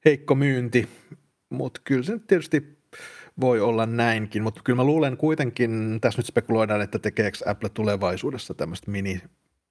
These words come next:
mut kyllä mä jotenkin luulen, että kyllä varmaan tekee, koska kyllä edelleen tästä on niinku, varsinkin tämmöiset niinku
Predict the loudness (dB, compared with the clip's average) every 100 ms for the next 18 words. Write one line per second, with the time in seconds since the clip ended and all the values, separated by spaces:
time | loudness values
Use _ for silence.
0 | _ -8 -8 -8 -4 -4 -4 -6 -6 -2
1 | 0 0 0 0 -2 -4 -4 -4 -6 -8
2 | _ -4 -4 0 0 0 -2 -4 0 0
3 | 0 -2 -2 -2 -6 -14 -10 -12 -12 -18
4 | -20 -20 _ _ _ _ _ _ -20 -20
5 | -20 -20 -20 -20 -6 -2 0 2 2 0
6 | -2 -4 -4 -4 -2 2 2 2 -2 -2
7 | -4 -2 -4 -6 -8